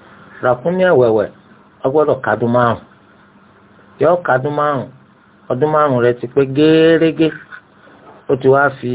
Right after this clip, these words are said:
ọjọ́ kan jù bẹ́ẹ̀ lọ bọ́ sínú ọdún ẹlẹ́kẹfà. Àwọn ẹran eléyìí tó ṣe pọ̀ wọlé yànà. Ìgbàláyè kò sí fún wa o láti jọ já sí pé ẹran míì yàtọ̀ sí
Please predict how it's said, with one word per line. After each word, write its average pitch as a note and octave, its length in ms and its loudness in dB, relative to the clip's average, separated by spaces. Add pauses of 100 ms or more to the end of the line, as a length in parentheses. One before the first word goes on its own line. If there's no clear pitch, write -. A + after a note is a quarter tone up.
(140)
ọjọ́ B2+ 340 0
kan B2 160 -2
jù A2 120 -10
bẹ́ẹ̀ C#3+ 240 2
lọ A2+ 140 0
bọ́ B2 180 0
sínú B2+ 240 -4
ọdún A#2 240 -2
ẹlẹ́kẹfà. A#2+ 500 -4 (1300)
Àwọn F#2+ 260 0
ẹran G#2 360 0 (180)
eléyìí A#2 300 0
tó - 120 -6
ṣe F#2+ 160 -8
pọ̀ G2+ 160 0
wọlé F#2 320 -2
yànà. G2 320 0 (1080)
Ìgbàláyè D3 560 2
kò G3 140 -4
sí - 180 -8
fún C#3+ 200 -6
wa C3+ 140 0
o A#2 120 -2 (920)
láti D#3 380 -4
jọ C#3 240 0
já D3 220 0
sí D3 240 -8
pé D3 200 -6 (180)
ẹran B2+ 360 0
míì C#3 300 -4
yàtọ̀ G#2+ 300 -4
sí C#3 220 -6